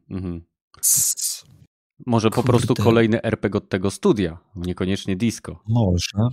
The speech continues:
Speaker 1: Bo skoro
Speaker 2: może,
Speaker 1: stworzyli coś tak
Speaker 2: może.
Speaker 1: oryginalnego i wyjątkowego, to mo-, może, może to jest
Speaker 2: Tylko
Speaker 1: po
Speaker 2: czy by
Speaker 1: prostu
Speaker 2: powtórzyli?
Speaker 1: No,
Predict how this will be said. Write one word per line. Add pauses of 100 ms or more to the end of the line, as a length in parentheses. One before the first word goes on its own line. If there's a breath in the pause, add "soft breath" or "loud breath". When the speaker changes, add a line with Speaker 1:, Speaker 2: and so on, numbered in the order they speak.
(160)
Speaker 1:
Bo
skoro
Speaker 2:
może,
Speaker 1:
stworzyli
coś
tak
Speaker 2:
może.
Speaker 1:
oryginalnego
i
wyjątkowego, (640 soft breath)
to
mo-,
może, (200)
może
to
jest (1160)
Speaker 2:
Tylko
Speaker 1:
po
Speaker 2:
czy
by
Speaker 1:
prostu
Speaker 2:
powtórzyli? (1000)
Speaker 1:
No,